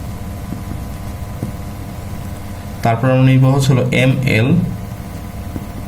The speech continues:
এরপর আমরা নিব এন এবং এল,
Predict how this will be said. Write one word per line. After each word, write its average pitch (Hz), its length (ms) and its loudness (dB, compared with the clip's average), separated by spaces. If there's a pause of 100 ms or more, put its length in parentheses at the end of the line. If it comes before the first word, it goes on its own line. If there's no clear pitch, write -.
(2000)
এরপর 123 200 2 (100)
আমরা 143 140 4
নিব 135 120 6 (320)
এন 127 100 6 (140)
এবং 120 160 6 (260)
এল, 110 100 6